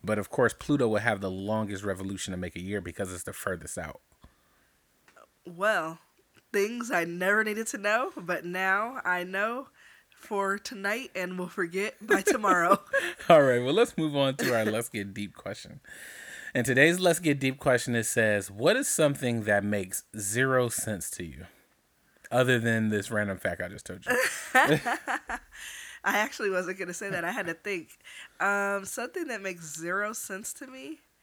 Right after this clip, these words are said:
Speaker 2: is, um, I don't know. I have to think about that. That's a good one. You tell me yours first.
Speaker 1: Okay, mine is, well, I, I actually have two. I got one serious one, and I got one, like, playful one.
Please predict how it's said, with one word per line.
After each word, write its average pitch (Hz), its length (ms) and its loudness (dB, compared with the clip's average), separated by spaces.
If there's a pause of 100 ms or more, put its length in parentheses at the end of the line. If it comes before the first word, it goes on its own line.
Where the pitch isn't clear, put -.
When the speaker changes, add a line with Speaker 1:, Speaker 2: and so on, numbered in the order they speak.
(840)
Speaker 2:
is, 175 840 -6 (220)
um, 160 880 -6 (340)
I 202 100 -8
don't 453 380 -10
know. 165 120 -4
I 180 80 0
have 320 140 -8
to 180 100 -12
think - 220 -14
about 160 240 -8
that. 151 260 -8
That's 190 220 -12
a 202 80 -12
good 185 240 -14
one. 156 220 -14 (420)
You 208 120 -10
tell 220 200 -8
me 196 120 -10
yours 180 440 -6
first. - 480 -12 (540)
Speaker 1:
Okay, 104 260 0
mine 151 640 2
is, 113 680 0
well, 117 200 2
I, 294 160 6
I 311 160 10
actually 165 260 2
have 104 200 2
two. 82 320 -6 (140)
I 147 80 6
got 165 200 10
one 151 240 6
serious 139 480 2
one, 139 300 0 (420)
and 101 100 2
I 101 100 4
got 92 200 2
one, 92 280 -4
like, 87 220 -8
playful 82 440 -8
one. 87 220 -18